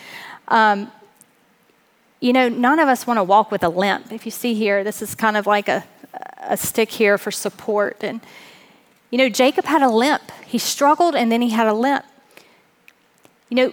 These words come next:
I believe the limp is always a reminder of the faithfulness of God.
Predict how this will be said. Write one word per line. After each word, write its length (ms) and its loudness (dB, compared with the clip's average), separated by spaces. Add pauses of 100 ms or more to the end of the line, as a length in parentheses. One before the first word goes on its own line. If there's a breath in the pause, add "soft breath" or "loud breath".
I 200 2
believe 380 0
the 120 0
limp 380 -2
is 140 -12 (140)
always 440 0
a 80 0
reminder 760 0 (320)
of 140 0
the 100 -2
faithfulness 760 0
of 120 -10
God. 400 0